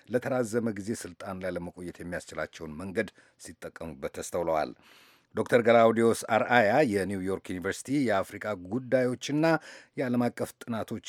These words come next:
ክፍል መምህር ናቸው። በምሽቱ የአፍሪካ ነክ ርዕሶች በዚሁ ርዕሰ ጉዳይ ላይ ከአፍሪካ ነክ ርዕሶች ፕሮግራም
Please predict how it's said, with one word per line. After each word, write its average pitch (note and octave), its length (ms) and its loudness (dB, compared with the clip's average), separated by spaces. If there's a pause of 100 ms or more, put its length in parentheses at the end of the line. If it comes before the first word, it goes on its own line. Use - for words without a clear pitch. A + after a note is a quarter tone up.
ክፍል G2 300 -10 (160)
መምህር E2+ 420 -8
ናቸው። D2+ 340 -4 (460)
በምሽቱ A2 440 0
የአፍሪካ G#2+ 440 0
ነክ A#2 260 -2
ርዕሶች C#3 460 0
በዚሁ A#2+ 360 0
ርዕሰ A#2 300 -2
ጉዳይ A#2+ 520 0
ላይ C3 240 4 (120)
ከአፍሪካ C3 680 -2
ነክ B2+ 220 -4
ርዕሶች C3 340 -10
ፕሮግራም D3+ 400 4